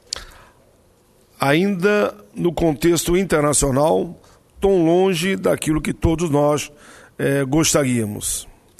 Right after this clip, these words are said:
Adicione-se a isso o fato de que existe uma discrepância entre os resultados obtidos por alunos de escolas privadas de um lado e o aluno de escolas públicas do outro.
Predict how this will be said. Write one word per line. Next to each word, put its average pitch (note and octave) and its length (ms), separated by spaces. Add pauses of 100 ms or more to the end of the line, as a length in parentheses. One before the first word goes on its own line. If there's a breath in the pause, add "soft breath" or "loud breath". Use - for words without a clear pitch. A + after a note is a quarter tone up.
(540 loud breath)
Adicione-se G3 760
a D3+ 80
isso F#3+ 460 (360 loud breath)
o D3+ 140
fato G3 460
de D#3+ 80
que D#3 120
existe D3+ 520
uma D3+ 180
discrepância F3 1000 (540 loud breath)
entre E3+ 240
os F3 140
resultados F#3 600
obtidos D3 600
por F3+ 200
alunos D#3 680 (380 loud breath)
de D3+ 100
escolas C#3+ 540
privadas E3 680
de A#2+ 80
um D#3+ 140
lado F3 520 (440 loud breath)
e D3 100
o F3+ 80
aluno E3+ 380
de E3 80
escolas D3+ 440
públicas D3+ 680
do C#3+ 280
outro. C3 720